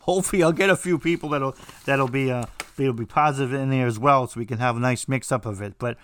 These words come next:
if that's what it is, that's what it is, and I have no reading it out. But I really love Paz since early on when I first got to his work in the eighties, when it started getting more translated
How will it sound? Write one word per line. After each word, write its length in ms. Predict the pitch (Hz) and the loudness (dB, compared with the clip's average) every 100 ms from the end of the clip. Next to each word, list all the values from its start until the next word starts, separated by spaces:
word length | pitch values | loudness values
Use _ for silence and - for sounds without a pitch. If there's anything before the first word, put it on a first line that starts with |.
| - - - | -20 -16 -10
if 120 | 95 | 2
that's 240 | 135 156 | 4 4
what 120 | 180 | 4
it 100 | 180 | 4
is, 220 | 175 190 165 | 4 4 4
that's 240 | 147 - | 2 2
what 100 | 214 | -4
it 80 | 139 | 0
is, 240 | 147 139 | 0 0
and 100 | 120 | 0
I 120 | 120 | -2
have 140 | 120 127 | 0 0
no 160 | 127 | 0
reading 280 | 123 131 123 | 0 -2 -2
it 100 | 117 | 0
out. 240 | 117 101 - | 0 -2 -4
But 160 | 107 - - - - - | -8 -10 -20 -20 -20 -4
I 140 | 123 | 2
really 420 | 135 143 139 123 113 _ _ _ _ _ _ _ - - - | 4 4 2 0 -4 _ _ _ _ _ _ _ -20 -20 -10
love 260 | 113 143 147 | 2 2 4
Paz 340 | - 160 156 | 6 8 6
since 420 | - - - 117 - | 2 -10 -4 -4 -2
early 300 | 135 151 139 | 2 2 4
on 220 | 147 156 | 4 4
when 100 | 127 | 2
I 60 | 113 | 0
first 280 | - 143 - | 0 -2 2
got 240 | 143 - - - - - | 0 0 -8 -20 -20 -4
to 120 | 139 | -2
his 140 | 110 | 0
work 280 | 92 139 151 | 2 2 4
in 60 | 135 | 2
the 140 | 131 | 2
eighties, 400 | 143 156 170 160 | 0 0 0 0
when 140 | 127 123 | 0 0
it 60 | |
started 280 | - 143 127 | 2 2 2
getting 220 | 139 120 | 0 0
more 160 | 123 120 | 0 0
translated 640 | - 151 160 180 175 180 | 0 0 0 0 0 0